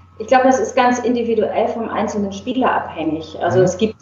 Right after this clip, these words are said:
Speaker 1: Dreizehnjährige, die kannst du in ein N L Z stopfen und die sind, äh, Feuer und Flamme und die ziehen das ganze Ding bis zum Ende durch. Und dann hast du Sechzehnjährige, die sind noch nicht bereit dafür.
Speaker 2: Okay.
Speaker 1: Da muss jedes Elternteil wirklich schauen. Und ich bin ein ganz großer Freund vom Bauchgefühl.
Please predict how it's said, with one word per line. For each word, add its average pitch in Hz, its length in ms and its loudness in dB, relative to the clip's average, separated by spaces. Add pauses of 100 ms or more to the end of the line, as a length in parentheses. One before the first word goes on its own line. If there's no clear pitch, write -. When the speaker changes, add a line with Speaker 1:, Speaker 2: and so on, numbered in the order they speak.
(120)
Speaker 1:
Dreizehnjährige, 233 640 4
die 214 120 4
kannst 214 300 -4
du 214 60 4
in 196 160 2
ein 190 120 0
N 190 120 0
L 185 180 -2
Z 208 240 2
stopfen 220 500 0
und 202 220 -2
die 202 80 0
sind, 196 380 2 (500)
äh, 190 160 4
Feuer 220 400 4
und 202 100 0
Flamme 226 360 2
und 208 120 -2
die 202 120 -10
ziehen 226 160 -6
das 202 160 -2
ganze 202 240 -4
Ding 214 180 -4
bis 202 140 -4
zum 208 160 2
Ende 208 240 0
durch. 226 320 4
Und 254 80 4
dann 233 180 0
hast 233 220 -2
du 214 80 2
Sechzehnjährige, 254 760 4
die 233 140 2
sind 233 180 0
noch 233 120 0
nicht 247 180 -2
bereit 240 300 2
dafür. 165 420 -2 (380)
Speaker 2:
Okay. 190 120 -14
Speaker 1:
Da 208 100 4
muss 208 300 2
jedes 220 260 -4
Elternteil 226 880 4
wirklich 202 340 -4
schauen. 208 400 -2
Und - 340 -6
ich - 160 -4
bin 254 160 2
ein 226 60 2
ganz 247 240 4
großer 233 260 2
Freund 214 320 0
vom 208 160 -4
Bauchgefühl. 175 680 -4